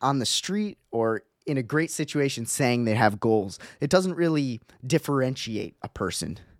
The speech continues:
Everyone has goals, practically. But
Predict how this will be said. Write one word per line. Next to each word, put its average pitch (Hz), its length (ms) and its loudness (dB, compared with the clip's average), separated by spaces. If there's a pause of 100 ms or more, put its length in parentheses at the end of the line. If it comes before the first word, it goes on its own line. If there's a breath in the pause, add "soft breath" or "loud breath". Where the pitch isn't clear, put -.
(220)
Everyone 139 640 2
has 98 260 -4
goals, 98 640 -2 (280 soft breath)
practically. - 640 -2 (720 soft breath)
But 123 240 4